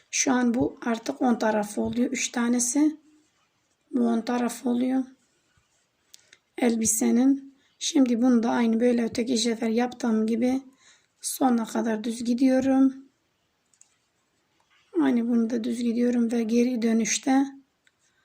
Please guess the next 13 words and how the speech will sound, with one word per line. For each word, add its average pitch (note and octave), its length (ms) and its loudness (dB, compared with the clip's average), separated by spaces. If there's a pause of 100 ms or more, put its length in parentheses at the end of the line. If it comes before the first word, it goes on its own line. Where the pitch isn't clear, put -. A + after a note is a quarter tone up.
(340)
nasıl B3 320 -2
yapacağımızı A3 720 -2
göstereceğiz B2 640 -2
arkadaşlar. B2 720 -4 (540)
Hepimize A3+ 580 -2
fikir A#3 320 -8
olsun A#3 440 -2
diye A#3 280 -4
bu A#3+ 120 -2
aynı A3+ 340 -2
yine A3 260 0
düz A#3+ 180 -4
gidiyor. C4 440 0